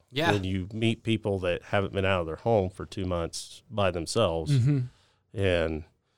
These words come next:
Speaker 1: And not 'cause of covid, 'cause they're disabled or elderly,
Speaker 2: Yeah.
Speaker 1: right?
Speaker 2: Um, I had a woman the other day actually started crying while I
Speaker 1: Mm-hmm.
Speaker 2: put in this grab rail. I mean, I had to walk away. It's like, <laughs> you know, it's a little
Speaker 1: Yeah. <laughs>
Speaker 2: overwhelming.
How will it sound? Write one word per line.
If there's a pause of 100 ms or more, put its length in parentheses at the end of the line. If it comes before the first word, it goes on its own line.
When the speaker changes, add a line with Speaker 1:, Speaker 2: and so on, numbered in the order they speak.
(100)
Speaker 1:
And
not
'cause
of
covid,
'cause
they're
disabled
or
elderly,
Speaker 2:
Yeah. (140)
Speaker 1:
right?
Speaker 2:
Um,
I
had
a
woman
the
other
day
actually
started
crying
while
I
Speaker 1:
Mm-hmm. (280)
Speaker 2:
put
in (320)
this
grab
rail. (120)
I
mean,
I
had
to
walk
away.
It's
like, (280)
<laughs>
you
know,
it's
a
little
Speaker 1:
Yeah.
<laughs>
Speaker 2:
overwhelming.